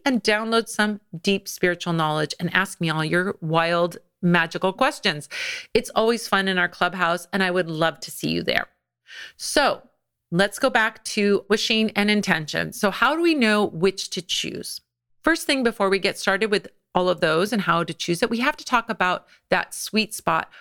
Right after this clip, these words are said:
for magical results. When we want to create something or manifest something or make something or move something or transform something, there's a sweet spot for doing this. It involves kind of several moving parts.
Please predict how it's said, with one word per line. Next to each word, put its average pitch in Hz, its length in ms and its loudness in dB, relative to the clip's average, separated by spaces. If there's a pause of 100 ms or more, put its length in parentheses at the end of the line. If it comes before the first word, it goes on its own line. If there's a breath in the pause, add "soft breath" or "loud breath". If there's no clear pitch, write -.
(120)
for 214 440 0
magical 170 580 -2
results. - 640 -6 (460 loud breath)
When 247 500 2
we 339 160 4
want 196 440 0
to 196 120 -8
create 185 600 0
something 165 400 -4
or 165 120 0
manifest 170 500 2
something 165 340 -2
or 170 120 0
make 175 340 2
something 165 500 -2
or 170 140 0
move 175 400 4
something 160 440 -2
or 165 120 0
transform 175 840 0
something, - 540 -6 (440 loud breath)
there's 269 240 2
a 311 80 0
sweet - 460 -2
spot - 340 -2
for 185 80 -2
doing 151 380 -4
this. - 340 -6 (320 loud breath)
It 240 160 2
involves 285 640 2
kind - 360 -2
of 415 120 2
several 240 500 0
moving 202 420 2
parts. - 480 -2